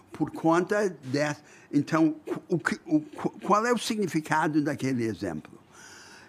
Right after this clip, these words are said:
É que nós temos que promover no Brasil o casamento da inteligência com a natureza.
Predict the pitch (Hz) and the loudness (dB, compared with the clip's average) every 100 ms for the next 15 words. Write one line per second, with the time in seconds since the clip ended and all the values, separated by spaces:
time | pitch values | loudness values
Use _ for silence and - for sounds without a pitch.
0 | - 143 131 147 147 139 131 - - _ | -4 -4 0 6 6 6 -2 -18 -20 _
1 | _ - 123 151 185 - 190 202 196 160 | _ -6 2 2 2 -2 -2 -2 -2 -4
2 | - 156 156 160 156 143 113 110 147 143 | 0 -2 2 4 4 4 2 2 2 2
3 | 123 117 113 104 131 127 143 - 156 151 | 2 0 -4 -4 -8 -8 -12 -8 -8 -4
4 | 143 123 139 165 160 160 135 135 127 127 | -2 -2 0 -2 -2 -2 -2 0 0 0
5 | 127 120 95 117 131 127 143 127 127 120 | -6 -6 -6 -6 -6 -6 -8 -12 -10 -6
6 | 127 120 120 110 87 78 - | -6 -6 -6 -6 -6 -10 -16